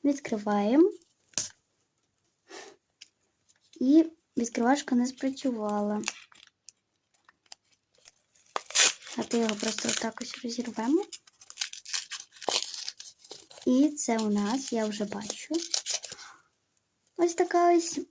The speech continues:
мила капібара. Давайте зараз приклеїмо ось сюди. І цю колекцію ми вже закінчили. Тут ось така ось у нас капібара з сердечком.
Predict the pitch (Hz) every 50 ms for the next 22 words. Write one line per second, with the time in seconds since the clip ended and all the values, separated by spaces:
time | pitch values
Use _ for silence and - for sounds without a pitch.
0 | _ _ _ _ - 269 294 285 302 311 302 294 - 277 277 285 269 269 285 285
1 | 294 294 285 269 240 208 214 208 _ _ _ _ _ _ _ _ _ _ _ -
2 | _ _ _ _ _ _ _ _ _ - 254 247 240 233 233 233 - 233 - 226
3 | 220 214 214 214 208 208 - - _ _ _ _ _ _ _ _ _ _ _ _
4 | _ - - - - - - - - - 214 202 196 196 196 196 202 214 233 269
5 | 330 370 359 _ - - - _ _ _ _ - - _ _ _ _ _ _ _
6 | _ _ _ _ _ _ _ _ _ _ - 247 262 311 302 - - - 262 208
7 | - 202 208 208 - - _ _ - - _ _ _ _ _ _ _ _ _ _
8 | _ - _ _ _ _ _ _ _ - _ _ _ _ _ _ _ _ - 302
9 | 294 339 359 339 - 294 277 - 240 233 247 311 330 330 - - 320 302 269 240
10 | 233 247 277 277 269 277 285 269 262 262 220 - 277 269 - 247 220 202 - -
11 | - 185 180 185 - _ _ _ - - 339 330 330 294 277 277 - 247 220 -
12 | 190 185 190 196 - - 262 277 269 - - 277 - 285 294 285 262 247 247 -
13 | 277 294 269 - - - - - - 311 330 349